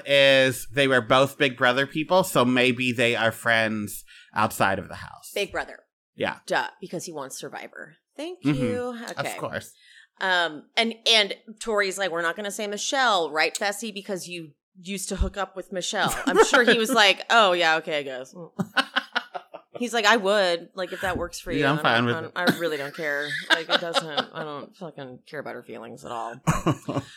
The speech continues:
Speaker 2: But Tori's reason is that she thinks Desi, Michaela, and Chanel have the, have the chance at winning a daily and therefore could vote her in.
Speaker 1: Yeah.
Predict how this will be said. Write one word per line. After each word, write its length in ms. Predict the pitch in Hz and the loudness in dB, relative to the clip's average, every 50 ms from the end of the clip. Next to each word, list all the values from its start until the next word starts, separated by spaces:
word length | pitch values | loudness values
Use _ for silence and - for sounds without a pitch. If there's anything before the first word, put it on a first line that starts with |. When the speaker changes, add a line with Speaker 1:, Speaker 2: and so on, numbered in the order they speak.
| - - - - - | -20 -20 -18 -4 -2
Speaker 2:
But 140 | 254 254 - | -2 0 0
Tori's 500 | - - 262 277 302 330 359 330 254 233 | 2 2 4 4 4 2 0 -2 -6 -6
reason 500 | 233 254 254 240 208 170 147 123 120 127 - | -6 -4 -4 -2 -2 -2 -4 -4 -6 -4 -2
is 220 | 170 180 170 165 | -2 -2 -2 -2
that 120 | 190 180 - | -6 -10 -8
she 160 | - 202 190 | -8 -10 -8
thinks 320 | 185 208 190 180 170 - | -6 -6 -6 -6 -8 -4
Desi, 400 | - 185 180 185 180 202 196 196 | 0 0 2 2 0 -2 -6 -4
Michaela, 540 | 196 185 180 - - 190 170 170 170 160 160 | -4 -6 -6 -6 -4 -2 -2 0 0 0 -2
and 180 | 147 147 156 147 | -2 -4 -6 -8
Chanel 560 | - - 170 151 151 151 151 147 147 135 - - - - | -8 -8 -8 -6 -4 -4 -4 -4 -6 -8 -12 -14 -12 -6
have 220 | - 190 214 233 202 185 170 | 0 2 2 2 2 -2 -8
the, 220 | 190 185 170 - - | -8 -6 -6 -6 -6
have 260 | - 196 226 240 247 202 175 - _ - | -2 0 2 2 0 0 -6 -18 _ -6
the 120 | 190 185 180 | -4 -4 -2
chance 500 | - - 208 180 165 156 156 156 - 190 | -2 -2 -2 0 0 0 -2 -4 -8 -10
at 80 | 170 | -8
winning 340 | 175 170 180 170 170 170 165 | -4 -2 -2 0 0 0 -2
a 60 | 160 | -2
daily 560 | 160 165 165 160 160 160 156 160 151 151 156 143 | -4 -2 0 0 0 0 -2 -2 -4 -4 -4 -4
and 160 | 165 170 160 | -4 -4 -4
therefore 400 | 160 160 147 - - 170 156 151 | -4 -6 -6 -8 -6 -6 -6 -6
could 180 | - 180 160 | -6 -8 -10
vote 280 | 135 - 156 147 139 - - - | -6 -4 -4 -4 -4 -6 -8 -8
her 200 | 165 156 156 160 | -4 -4 -2 -2
in. 460 | - 196 202 208 214 226 240 262 262 254 _ - | -2 -2 -2 -2 -2 -4 -4 -6 -8 -12 _ -8
Speaker 1:
Yeah. 300 | - 104 98 80 60 - | -4 -4 -2 -2 -4 -6